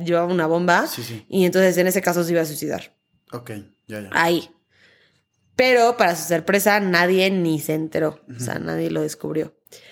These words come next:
Speaker 1: Regresó a su departamento, se cortó el pelo, se rapó como la foto que tuviste.
Speaker 2: Sí, justo.
Speaker 1: Se pintó la cara verde y roja, que algunos expertos que vi comentaron que es, o sea, lo hizo para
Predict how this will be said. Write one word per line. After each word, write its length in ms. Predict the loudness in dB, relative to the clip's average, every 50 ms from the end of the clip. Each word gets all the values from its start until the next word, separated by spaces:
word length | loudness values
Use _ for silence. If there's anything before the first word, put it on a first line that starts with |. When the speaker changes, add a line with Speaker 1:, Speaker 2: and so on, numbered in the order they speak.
| -16 _ -2
Speaker 1:
Regresó 240 | 0 0 2 2 2
a 40 | 2
su 80 | 2
departamento, 840 | 2 2 4 2 2 2 2 2 4 2 2 4 4 2 2 2 -2
se 260 | -4 -2 -2 -2 0
cortó 300 | 0 0 0 2 4 2
el 100 | 4 4
pelo, 420 | 4 2 4 4 4 4 4 2 -2
se 160 | -6 -8 -8
rapó 340 | -6 -6 -2 0 0 0 0
como 580 | 0 -4 -6 -4 -4 -6 -6 -8 -10 -12 -16 _ -10
la 160 | -8 -6 -6
foto 220 | -4 -4 -2 -2
que 80 | -2 -2
tuviste. 380 | -2 -2 -2 -2 -4 -4 -4 -4
Speaker 2:
Sí, 140 | -4 -4 -6
justo. 280 | -10 -12 -14 -16 -16 -20 -20 _
Speaker 1:
Se 160 | -4 -2 0
pintó 280 | 2 2 2 4 2 2
la 160 | 2 2 0
cara 220 | 0 0 2 2
verde 320 | 4 4 4 4 4 4 4
y 100 | 4 4
roja, 760 | 4 4 2 2 2 2 0 0 0 0 -2 -6 -10 _ _ _ -20 _ _ _ _ _ _ _
que 100 | 0 0
algunos 260 | 2 2 2 2 2
expertos 440 | 0 0 0 0 -2 -2 -2 -4 -4 -2
que 100 | -2 -2
vi 300 | 0 0 0 0 -2 0
comentaron 580 | -2 -2 -2 0 0 0 0 0 0 -2 -4
que 580 | -2 0 2 2 2 0 -2 -4 -8 -10 -14 _ _ _ -4
es, 260 | -2 -2 -2 -2 -6 -8 -6 -4
o 80 | -4
sea, 140 | -2 0 0
lo 160 | 2 4 4 4
hizo 720 | 4 2 2 2 4 4 4 2 2 -2 -8 _ _ _ -2
para 500 | 0 0 2 2 0 -2 -4 -10 -20